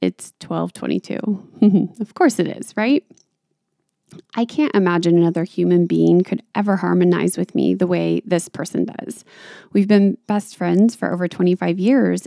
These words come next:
and although our relationship has gone through a lot of transformation and a lot of years apart,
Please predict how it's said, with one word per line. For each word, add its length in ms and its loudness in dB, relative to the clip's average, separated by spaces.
and 220 0
although 340 0
our 140 0
relationship 680 -2
has 180 -10
gone 380 0
through 480 0
a 140 -2
lot 340 0
of 100 -6
transformation 1080 0
and 320 2
a 120 0
lot 300 -2
of 100 -2
years 280 -2
apart, 480 -8